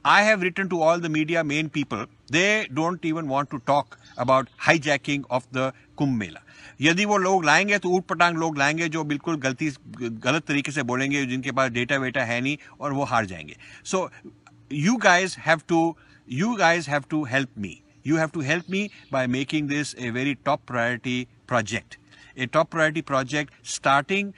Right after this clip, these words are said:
with our own religious people, our own dharmic people, our own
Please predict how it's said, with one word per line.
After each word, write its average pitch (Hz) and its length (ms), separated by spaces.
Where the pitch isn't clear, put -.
with 135 140
our 131 180
own 160 400
religious 160 520
people, 107 240
our 127 180
own 156 360
dharmic 127 380
people, 110 240
our 120 240
own 139 160